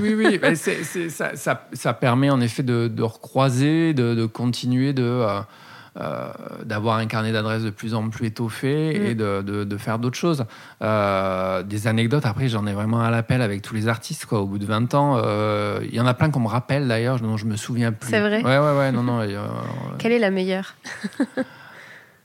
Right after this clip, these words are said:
Speaker 1: Euh, ouf, il y en a beaucoup. Euh, une qui me fait beaucoup rire, c'est avec Lady Gaga, donc au tout, tout début. Ok, euh, la fille est complètement inconnue du bataillon. Euh, la France a été un des premiers territoires à la récupérer.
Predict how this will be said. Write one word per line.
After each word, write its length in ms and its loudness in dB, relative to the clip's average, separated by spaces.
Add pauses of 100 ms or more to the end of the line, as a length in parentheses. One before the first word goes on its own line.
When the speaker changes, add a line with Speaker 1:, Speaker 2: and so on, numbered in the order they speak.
(480)
Speaker 1:
Euh, 400 -2 (1200)
ouf, 260 -10
il 80 -6
y 20 -4
en 40 -2
a 60 -2
beaucoup. 260 -8 (180)
Euh, 440 2 (100)
une 120 4
qui 120 -4
me 60 0
fait 100 -2
beaucoup 240 -2
rire, 160 -2
c'est 80 -4
avec 180 -2
Lady 220 -2
Gaga, 360 0
donc 220 -6
au 60 -8
tout, 260 -10
tout 160 -4
début. 300 -2 (100)
Ok, 200 -12
euh, 920 -4
la 120 -2
fille 180 -4
est 20 -4
complètement 320 -2
inconnue 280 0
du 80 0
bataillon. 800 0
Euh, 640 0 (160)
la 160 -2
France 280 0
a 80 2
été 120 -2
un 60 0
des 80 0
premiers 320 -2
territoires 640 0
à 240 0
la 100 -2
récupérer. 600 -2